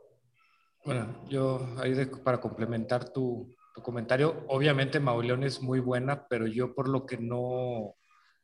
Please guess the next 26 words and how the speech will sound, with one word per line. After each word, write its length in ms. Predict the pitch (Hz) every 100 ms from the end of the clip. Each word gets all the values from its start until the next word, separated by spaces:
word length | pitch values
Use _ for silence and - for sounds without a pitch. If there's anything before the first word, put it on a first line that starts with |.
| -
no 100 | 123
la 120 | 131
llevaría 340 | 127 123 117 117
a 40 |
Chivas 360 | 120 127 127 127
es 120 | 123
porque 480 | - 127 123 117 113
t-, 180 | - 113 -
se 180 | -
me 100 | 127
hace 160 | 131 147
muy 240 | 139 135
tipo 440 | 139 139 139 139 123
Valle. 400 | 117 113 101 - _ - _ _
Puede 180 | - 143
ser 220 | 143 147
muy 160 | 139 143
buena, 400 | 131 139 143 143
pero 180 | 131 123
también 340 | 117 120 123
tiene 260 | 123 135 131
actitudes 720 | - 120 113 123 123 131 131
que 200 | - 117
te 180 | - 104
quedas 400 | - 113 120 110
de, 440 | 110 98 104 104